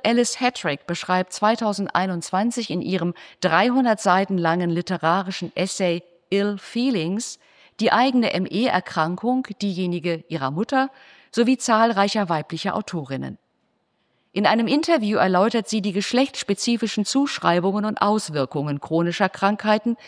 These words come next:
wie beispielsweise Long-Covid. Diese Engführung sollten wir mitdenken, wenn wir in den Comicbildern Frauen sehen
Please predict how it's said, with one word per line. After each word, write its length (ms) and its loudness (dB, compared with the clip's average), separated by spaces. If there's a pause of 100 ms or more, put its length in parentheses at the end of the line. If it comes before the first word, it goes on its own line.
(280)
wie 120 2
beispielsweise 840 0
Long-Covid. 880 -2 (880)
Diese 220 4
Engführung 580 2
sollten 320 2
wir 100 4
mitdenken, 680 2
wenn 180 2
wir 100 2
in 80 0
den 160 0
Comicbildern 800 0
Frauen 460 4
sehen 440 -2